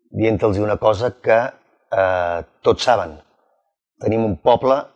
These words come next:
que és fantàstic, tenim un municipi que és una perla, però algo tam-, que també saben és que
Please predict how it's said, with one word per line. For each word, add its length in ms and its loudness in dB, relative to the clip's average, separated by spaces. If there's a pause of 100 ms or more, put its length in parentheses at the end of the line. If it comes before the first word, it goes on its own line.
(300)
que 100 2
és 80 -4
fantàstic, 560 -2
tenim 160 -2
un 160 -4
municipi 480 -4
que 140 -6
és 80 -6
una 100 -2
perla, 380 0 (1120)
però 160 4 (640)
algo 240 2
tam-, 160 -4
que 180 -2
també 200 -10
saben 400 0 (140)
és 200 -2
que 220 2